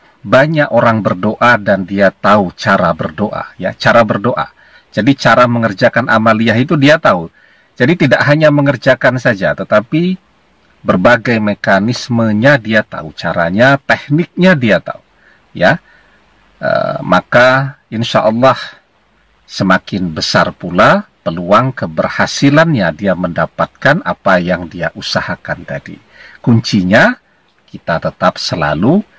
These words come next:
berusaha yang terbaik ya. Maka di dalam surat An-Najm ayat ketiga puluh sembilan kita diajarkan wa alaysa lil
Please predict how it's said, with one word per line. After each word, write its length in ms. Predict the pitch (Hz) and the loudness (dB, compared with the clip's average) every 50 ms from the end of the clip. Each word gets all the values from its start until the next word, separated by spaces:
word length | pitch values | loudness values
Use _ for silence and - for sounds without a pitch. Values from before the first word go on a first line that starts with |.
| _ _ _ _ - | _ _ _ _ -10
berusaha 1120 | 107 101 101 147 151 165 170 151 - - - 139 123 123 - - 127 127 131 143 147 - _ - | -4 0 0 2 2 2 0 -2 -2 0 0 0 0 0 0 0 0 2 2 0 -2 -6 _ -8
yang 280 | 104 95 87 78 82 | -6 -6 -6 -6 -6
terbaik 640 | _ - - - 82 80 - 80 67 73 80 - _ - - - | _ -8 -8 -8 -8 -8 -6 -6 -6 -6 -10 -12 _ -18 -18 -12
ya. 240 | - - - - - _ _ _ _ _ _ _ - - - - - _ _ _ _ _ _ - | -6 -6 -6 -6 -6 _ _ _ _ _ _ _ -20 -20 -20 -20 -20 _ _ _ _ _ _ -2
Maka 200 | 107 104 - - 127 | -2 0 0 0 0
di 160 | 123 123 107 | 0 0 2
dalam 340 | 101 113 113 117 120 120 123 | 2 2 4 4 4 2 2
surat 380 | 120 - - 104 98 98 90 - - | -2 -4 -6 -2 0 0 0 0 -2
An-Najm 640 | - 92 90 90 87 92 95 - - 123 104 107 - | -6 -6 -4 -2 -2 -2 -2 -2 -2 -2 -2 0 -2
ayat 320 | 92 90 90 95 92 - | -2 0 0 0 -2 -2
ketiga 480 | _ - 101 92 - 104 92 - 101 92 | _ -6 -6 -4 -4 -4 0 0 0 0
puluh 280 | - - 104 101 104 95 | 0 0 -2 -2 0 -2
sembilan 600 | - - 110 98 110 117 123 147 185 220 240 - _ _ _ _ _ _ _ _ | 0 0 0 2 4 4 4 4 4 2 -2 -6 _ _ _ _ _ _ _ _
kita 320 | - 113 - - 95 87 | -8 -2 0 0 0 0
diajarkan 880 | 82 - 107 95 90 - - 113 - - - 139 127 135 160 190 202 202 _ _ _ _ _ _ _ _ _ - 104 | 0 -2 -2 -2 0 0 2 0 0 0 0 2 2 2 2 0 -2 -4 _ _ _ _ _ _ _ _ _ -4 -2
wa 160 | 98 98 - | -2 0 2
alaysa 640 | - 110 113 110 110 107 104 - - - 110 101 98 | 2 2 4 4 4 2 2 0 0 2 2 2 4
lil 240 | 95 98 98 101 | 2 2 0 -2